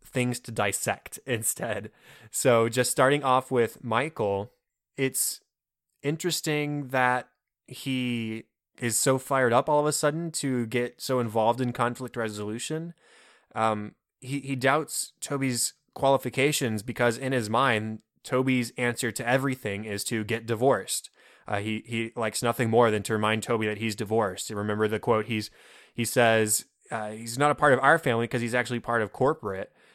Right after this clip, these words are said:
And also he's divorced, so he's not a part of his own family. So, uh, he has a similar quote here, uh, where he, he's, again, says, "Eh, Toby's answer to everything is to get divorced."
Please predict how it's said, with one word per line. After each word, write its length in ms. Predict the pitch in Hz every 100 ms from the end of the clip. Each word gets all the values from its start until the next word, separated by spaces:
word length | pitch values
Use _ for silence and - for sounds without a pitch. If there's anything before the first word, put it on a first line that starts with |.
| _
And 180 | 131 120
also 340 | 131 139 139 147
he's 160 | 143
divorced, 380 | 123 117 165 139
so 80 | 123
he's 80 | 117
not 140 | 131
a 40 |
part 160 | 123 127
of 60 | 120
his 140 | 117
own 180 | 123 131
family. 480 | 127 98 101 120 120
So, 480 | - 113 104 98 95 _ _ _ -
uh, 220 | 104 104 - _ _ _ _ _ _
he 200 | - 135
has 200 | 131 131
a 60 | 120
similar 600 | - 147 143 120 110 - _ _
quote 360 | - 139 123 123
here, 480 | 143 147 110 107 - _ _ _ _
uh, 240 | 110 98 98 - -
where 200 | 120 113
he, 220 | 120 120
he's, 360 | 120 117 - - _ -
again, 360 | 117 117 113
says, 380 | 120 123 110 104 - _ _ -
"Eh, 80 | 127 -
Toby's 280 | 131 123 123
answer 280 | 127 120
to 140 | 120 117
everything 340 | 117 123 120
is 80 | 113
to 80 | -
get 180 | 113 110
divorced." 640 | 104 113 135 107 104